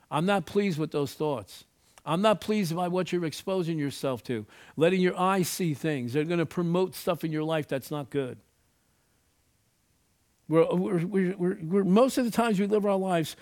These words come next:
so concerned about offending someone over their sin. But what about how it offends God?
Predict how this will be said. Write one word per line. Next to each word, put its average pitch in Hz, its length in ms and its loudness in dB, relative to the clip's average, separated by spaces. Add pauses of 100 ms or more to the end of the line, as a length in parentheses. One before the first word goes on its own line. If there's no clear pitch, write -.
so 226 200 2
concerned 208 440 0
about 180 180 0
offending 165 380 -2
someone 139 320 -4
over 127 160 -6
their 123 120 -4
sin. 123 380 -10 (800)
But 170 80 -2
what 214 160 6
about 226 220 4
how 208 160 2
it 208 60 2
offends 196 360 -2
God? 170 460 -4